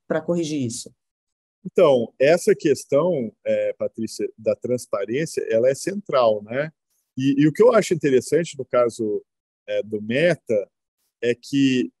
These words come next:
Speaker 2: é, esse processo, eles estão sendo escancarados pelo Conselho de Supervisão. A gente tá expondo isso, a gente tá debatendo isso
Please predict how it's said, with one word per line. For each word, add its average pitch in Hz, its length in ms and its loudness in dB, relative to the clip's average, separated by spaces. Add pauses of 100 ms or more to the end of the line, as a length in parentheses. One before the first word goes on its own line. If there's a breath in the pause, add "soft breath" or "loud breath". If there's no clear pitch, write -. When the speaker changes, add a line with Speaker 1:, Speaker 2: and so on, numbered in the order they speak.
(140)
Speaker 2:
é, 123 180 0
esse 160 320 -2
processo, 151 600 0
eles 135 100 -8
estão 156 240 -12
sendo 156 400 -12
escancarados 156 1300 -2
pelo 127 180 -4
Conselho 120 600 -8 (360)
de 113 140 -20
Supervisão. 139 800 -4
A 110 40 -4
gente 113 240 -10
tá 131 120 -4
expondo 151 680 -2
isso, 123 220 -6
a 107 40 -12
gente 110 120 -18
tá - 100 -10
debatendo 123 720 -6
isso 127 220 -6